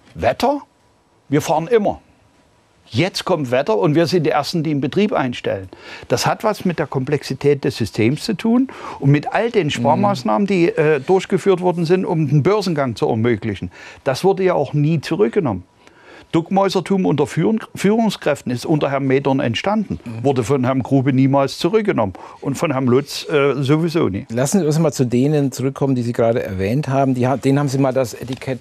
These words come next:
Speaker 2: Vollpfosten verpasst. Äh, gemeint ist der Vorstand der Deutschen Bahn, dem Sie kaum ein Haar, ein gutes Haar lassen. Sie sagen, diese Leute, die da sitzen, würden die Bahn kaum nicht wirklich kennen.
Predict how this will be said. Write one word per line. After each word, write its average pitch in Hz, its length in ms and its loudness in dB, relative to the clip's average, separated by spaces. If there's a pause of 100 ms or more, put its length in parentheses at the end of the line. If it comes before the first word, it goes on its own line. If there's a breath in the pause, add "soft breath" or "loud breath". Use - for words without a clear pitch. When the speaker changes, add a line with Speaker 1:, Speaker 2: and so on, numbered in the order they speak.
(160)
Speaker 2:
Vollpfosten 117 1000 -4 (100)
verpasst. - 800 -4
Äh, 120 240 4 (460)
gemeint 113 320 -4
ist 120 160 -10
der 110 120 -4
Vorstand 101 640 -6
der 95 100 -8
Deutschen 95 440 -8
Bahn, 104 380 -2 (400 loud breath)
dem 113 160 -4
Sie 110 160 -4
kaum 107 420 -2 (100)
ein 101 360 -6
Haar, 104 300 -4
ein 131 140 0
gutes 123 320 -4
Haar 117 140 2
lassen. 135 400 2 (340 loud breath)
Sie 127 80 -2
sagen, 131 280 2
diese 143 200 2
Leute, 135 300 2
die 135 60 0
da 117 120 2
sitzen, 143 420 -2
würden 131 260 0
die 117 140 -4
Bahn 117 540 0
kaum 117 360 -2
nicht 127 220 -2
wirklich 120 320 0
kennen. 151 320 2